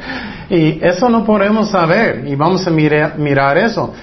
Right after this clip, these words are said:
Pero puede pasar en cualquier momento. Puede pasar ahora cuando estás sentado aquí. Y, y, y si eres un cristiano verdadero, vas a subir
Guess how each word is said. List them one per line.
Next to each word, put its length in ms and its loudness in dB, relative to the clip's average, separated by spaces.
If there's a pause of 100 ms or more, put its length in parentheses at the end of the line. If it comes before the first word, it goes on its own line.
Pero 220 0
puede 260 0
pasar 440 -2
en 100 -2
cualquier 420 -2
momento. 640 -2 (320)
Puede 200 2
pasar 400 0
ahora 500 2
cuando 180 -2
estás 300 -2
sentado 560 0
aquí. 400 -4 (640)
Y, 60 -2
y, 300 -4 (240)
y 40 2
si 140 0
eres 200 2
un 140 2
cristiano 500 0
verdadero, 540 2
vas 240 0
a 40 -2
subir 600 0